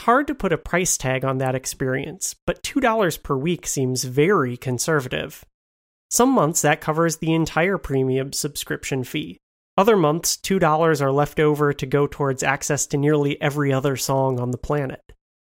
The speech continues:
Apple Music always felt like the full ten dollars went just to catalog access, even though they're putting in more human curation effort.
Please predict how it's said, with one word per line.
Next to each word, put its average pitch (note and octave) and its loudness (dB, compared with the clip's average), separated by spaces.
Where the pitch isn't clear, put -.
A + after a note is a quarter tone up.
Apple A3 2
Music G#3+ 2
always C#3 2
felt C#3 0
like C#3+ 0
the C3 -8
full E3 -2
ten D3+ 0
dollars C#3+ 2
went C#3 -2
just E3+ 0
to D#3 -6
catalog B2+ 0
access, - -4
even A3+ 2
though D3 4
they're D3+ 4
putting C#3+ 0
in C3+ 0
more D#3 2
human C3+ -2
curation C#3 -2
effort. - -14